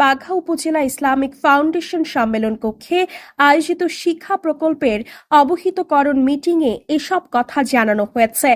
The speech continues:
প্রকল্প কর্মকর্তা সাবির হোসেনের সঞ্চালনায় সভাপতিত্ব করেন উপজেলা নির্বাহী কর্মকর্তা ভারপ্রাপ্ত সাবিহা সুলতানা ডলি। অনুষ্ঠানে সভাপতির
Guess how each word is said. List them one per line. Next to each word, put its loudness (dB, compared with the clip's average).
প্রকল্প 0
কর্মকর্তা 2
সাবির 2
হোসেনের -4
সঞ্চালনায় 0
সভাপতিত্ব 0
করেন 2
উপজেলা 6
নির্বাহী 2
কর্মকর্তা 2
ভারপ্রাপ্ত -2
সাবিহা 0
সুলতানা 0
ডলি। 0
অনুষ্ঠানে 2
সভাপতির 2